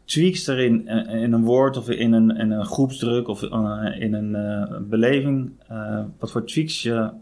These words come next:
kleine tweaks je maar nodig hebt om dingen te, te doen of te denken, die je dan volledig uit je element halen en dingen laat doen die, waar je achteraf echt, "Nou, dat zou ik echt nooit gedaan hebben."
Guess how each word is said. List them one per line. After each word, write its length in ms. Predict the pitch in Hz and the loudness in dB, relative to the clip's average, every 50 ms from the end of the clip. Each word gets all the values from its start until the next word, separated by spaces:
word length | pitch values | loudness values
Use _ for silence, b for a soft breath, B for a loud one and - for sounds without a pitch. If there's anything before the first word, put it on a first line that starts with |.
| - _ _ _ | -20 _ _ _
kleine 260 | - 151 170 180 165 | 0 2 2 2 2
tweaks 240 | 160 160 156 156 - | 0 0 -2 0 0
je 60 | 127 | 2
maar 100 | 117 113 | 4 4
nodig 260 | 127 143 160 156 147 | 4 4 4 2 2
hebt 180 | 147 139 135 123 | 0 -2 -2 -2
om 120 | 113 113 | -2 0
dingen 240 | 110 131 147 151 151 | 0 2 0 0 -2
te, 180 | - 123 117 | -2 -6 -6
te 120 | 113 - 120 | -4 -2 0
doen 260 | 113 120 127 135 143 | 0 0 0 0 -2
of 100 | 123 - | -4 -4
te 140 | - 110 98 | -4 -2 0
denken, 420 | 98 113 120 147 165 160 202 202 b b b b b b b b b b b b b _ | 2 2 2 2 0 -2 -6 -8 b b b b b b b b b b b b b _
die 160 | _ - 107 107 | _ -4 -2 -2
je 60 | 104 | 0
dan 140 | 107 107 101 | -2 -2 -2
volledig 320 | - 123 139 165 - - | 0 0 0 0 0 -2
uit 100 | 131 117 | -6 -6
je 80 | - - | -6 -4
element 340 | 113 110 110 113 131 131 - | -2 0 2 2 2 0 -2
halen 300 | 123 123 127 131 127 - | -4 -6 -4 -6 -6 -6
en 260 | 117 107 101 101 101 | -6 -6 -4 -4 -4
dingen 220 | 101 113 120 127 117 | -2 -2 0 0 0
laat 160 | 113 110 110 | 0 -2 -2
doen 140 | 110 107 110 | -4 -4 -4
die, 180 | 104 104 101 | -4 -6 -6
waar 220 | 98 98 98 98 98 | -6 -6 -6 -6 -6
je 100 | 98 - | -6 -8
achteraf 420 | - - - - 85 85 - - - | -10 -12 -12 -12 -12 -12 -12 -14 -12
echt, 320 | - - 95 - - - - | -12 -12 -10 -12 -16 -20 -20
"Nou, 180 | - 87 87 - | -16 -14 -12 -12
dat 100 | 76 - | -10 -8
zou 160 | - 67 - | -8 -8 -8
ik 60 | - | -10
echt 140 | - - - | -12 -8 -4
nooit 220 | 110 110 113 113 113 | -2 -2 -2 -2 -4
gedaan 260 | - 127 139 139 117 | -4 -4 -4 -2 -2
hebben." 240 | - - - - | -4 -4 -8 -12